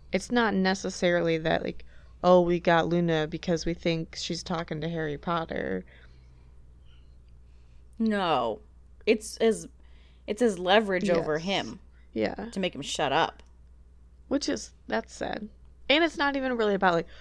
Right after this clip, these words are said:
Speaker 1: you know, 'cause
Speaker 2: Yeah.
Speaker 1: we've heard that Luna is maybe causing some trouble at Hogwarts, too.
Speaker 2: Mm-hmm. But no, it's,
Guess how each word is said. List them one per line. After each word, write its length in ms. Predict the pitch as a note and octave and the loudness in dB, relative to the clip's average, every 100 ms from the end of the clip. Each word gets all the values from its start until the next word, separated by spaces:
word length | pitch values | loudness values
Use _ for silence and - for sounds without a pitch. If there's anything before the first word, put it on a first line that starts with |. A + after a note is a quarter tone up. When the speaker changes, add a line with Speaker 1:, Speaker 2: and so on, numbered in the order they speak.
| - - | -20 -2
Speaker 1:
you 100 | G3 | 0
know, 100 | F#3+ | 0
'cause 200 | G3 G#3 | -4 0
Speaker 2:
Yeah. 160 | F#3+ | 2
Speaker 1:
we've 160 | F#3 F3+ | 2 0
heard 240 | - G3 | 0 2
that 140 | F3+ D#3 | 0 0
Luna 260 | F3 F3+ | 0 0
is 120 | E3 D#3+ | 0 -2
maybe 300 | D#3+ E3+ D#3 - | -6 -6 -10 -12
causing 420 | - F3+ E3+ D#3+ | -6 -2 -2 -4
some 160 | E3+ D#3+ | -6 -8
trouble 320 | F3+ E3 D#3+ | -4 -2 -2
at 120 | - | -4
Hogwarts, 640 | - - F3+ - - - - | -4 -4 -2 -4 -6 -8 -10
too. 400 | - G2+ - - - - - - - - - - - - - - - - - - - - - - | -6 -6 -6 -12 -16 -20 -16 -18 -18 -20 -16 -12 -12 -14 -14 -16 -16 -20 -20 -18 -18 -16 -18 -16
Speaker 2:
Mm-hmm. 360 | F#3 F#3+ D3+ D3 - - - - - - - - - - - - - - - - - - - | -10 -8 -8 -10 -14 -20 -20 -20 -20 -20 -20 -20 -20 -20 -20 -20 -20 -20 -20 -20 -20 -20 -4
But 120 | G#3 | -2
no, 240 | E3+ B2+ | -2 -4
it's, 340 | - G3+ - | -4 -4 -6